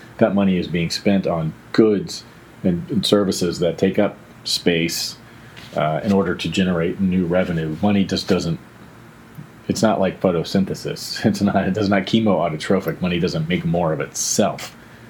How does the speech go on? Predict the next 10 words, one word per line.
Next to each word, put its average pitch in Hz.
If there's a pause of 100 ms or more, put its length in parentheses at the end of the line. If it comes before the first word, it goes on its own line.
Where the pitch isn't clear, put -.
Uh, 73 (360)
and 143
even 127
if 98
it 104
did, 135 (360)
if 98
it, 101
if 101
you 92